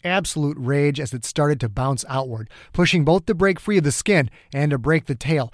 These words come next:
the umbilical cord that had kept it alive all this time. Perry grabbed the chicken scissors. He cut his underwear twice,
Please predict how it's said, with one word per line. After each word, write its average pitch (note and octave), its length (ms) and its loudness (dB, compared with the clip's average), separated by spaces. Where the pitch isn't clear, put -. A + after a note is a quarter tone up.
the D#3+ 100 4
umbilical D3 540 4
cord A#2+ 320 -6
that C#3+ 100 -2
had C3 160 -2
kept - 240 -4
it G#3 80 -8
alive D#3+ 320 2
all C#3+ 220 -2
this C3+ 200 -4
time. B2+ 380 -8
Perry A2+ 320 -2
grabbed A#2 460 -2
the B2 80 0
chicken A2 340 -2
scissors. - 500 -12
He D#3 100 2
cut F#3 220 2
his D#3 140 2
underwear C3+ 420 -2
twice, A#2 500 -12